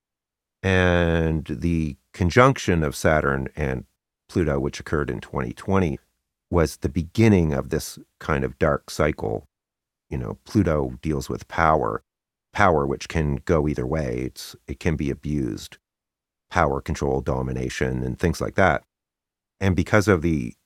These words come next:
involvement of Chiron, it's an especially challenging aspect. Chiron will be in Taurus for years, Saturn for less. Now, we're dealing with Pluto and Saturn, and in that,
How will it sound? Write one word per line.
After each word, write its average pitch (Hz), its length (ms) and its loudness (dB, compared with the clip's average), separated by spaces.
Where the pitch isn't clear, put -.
involvement 85 500 2
of 62 120 -8
Chiron, 95 540 4
it's 87 200 -4
an 87 100 4
especially 71 720 -2
challenging 60 840 -4
aspect. - 540 -2
Chiron 87 480 4
will 71 120 -4
be 69 220 -2
in 62 180 -6
Taurus 78 460 -2
for 62 180 -10
years, 65 500 -8
Saturn 80 500 0
for 71 220 -6
less. - 360 -8
Now, 104 300 6
we're 95 100 2
dealing 123 320 6
with - 300 2
Pluto 92 260 4
and 69 100 -4
Saturn, 78 400 2
and 76 120 0
in 87 120 2
that, 98 180 2